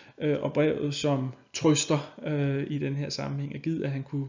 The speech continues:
Paulus, være der selv i kødet, men det kan han ikke. Øh, de må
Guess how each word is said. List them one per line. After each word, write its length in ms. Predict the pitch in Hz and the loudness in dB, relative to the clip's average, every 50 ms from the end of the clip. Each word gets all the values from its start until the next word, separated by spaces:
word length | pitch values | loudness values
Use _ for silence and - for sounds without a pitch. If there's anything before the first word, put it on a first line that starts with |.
| 135 - | -6 -6
Paulus, 380 | 143 135 135 139 151 - - | -6 -4 -4 -4 -6 -6 -4
være 200 | 147 143 139 139 | -2 -2 0 -2
der 80 | - 143 | -2 -4
selv 320 | 143 - 180 175 - - | -2 0 0 0 0 -2
i 20 | 156 | -6
kødet, 420 | 143 - 220 226 233 214 - 190 - - - - - - - - - _ _ | -2 2 2 2 4 2 0 -2 -4 -10 -16 -16 -16 -16 -18 -20 -20 _ _
men 200 | 160 160 156 151 | 4 4 6 6
det 100 | 160 156 | 4 4
kan 220 | - 202 - 196 | 4 0 0 2
han 220 | 175 180 175 - - | 0 0 0 2 4
ikke. 360 | 185 202 208 233 208 185 175 - - | 4 4 4 4 2 0 0 -4 -6
Øh, 300 | - 160 156 151 147 143 147 | -4 -2 0 0 0 0 0
de 80 | - 170 | 0 0
må 320 | 165 170 170 156 143 143 | 2 2 4 4 2 2